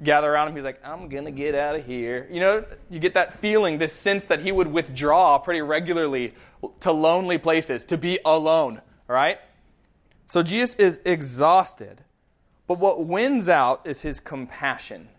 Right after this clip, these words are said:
and it's what ultimately guides him. And on days and in weeks where I just feel exhausted, man, I just feel exhausted,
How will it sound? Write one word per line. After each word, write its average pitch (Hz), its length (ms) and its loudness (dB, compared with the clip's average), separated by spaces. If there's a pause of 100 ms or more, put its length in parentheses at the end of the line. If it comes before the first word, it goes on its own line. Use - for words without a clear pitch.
(100)
and 143 100 -12
it's 143 140 -12
what 165 160 0
ultimately 170 580 -2
guides 135 580 -2
him. 90 300 -12 (800)
And 180 140 2
on 180 240 2
days 196 480 2
and 185 120 -4
in 147 180 -4
weeks 160 320 0
where 143 100 2
I 151 80 -4
just 202 220 -16
feel 175 260 -6
exhausted, 147 840 -14 (1000)
man, 175 400 -8
I - 60 -16
just 160 200 -8
feel 185 200 0
exhausted, - 1120 -4